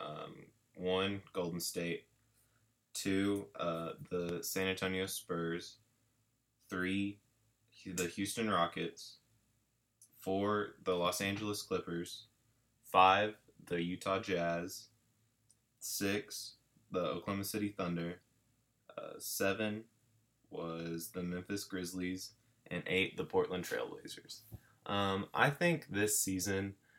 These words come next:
uh, it's gonna be very similar. There are, isn't going to be a whole lot of movement in those teams, um, for the most part. I think starting it off, we can just go with who I think number one will be.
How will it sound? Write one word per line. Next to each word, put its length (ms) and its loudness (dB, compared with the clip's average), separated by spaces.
uh, 40 -2
it's 160 -2
gonna 180 0
be 160 -2
very 300 2
similar. 580 -2
There 120 4
are, 280 0
isn't 340 -4
going 220 0
to 40 0
be 480 -2
a 100 -2
whole 360 2
lot 400 2
of 480 -4
movement 600 -2
in 180 -2
those 340 -2
teams, 580 -6
um, 520 -10
for 340 0
the 80 -2
most 300 -2
part. 240 4
I 100 4
think 580 2
starting 420 6
it 60 2
off, 320 6
we 120 -4
can 160 -2
just 180 -4
go 160 4
with 160 0
who 140 2
I 80 2
think 240 -6
number 200 0
one 240 -2
will 120 -2
be. 280 -4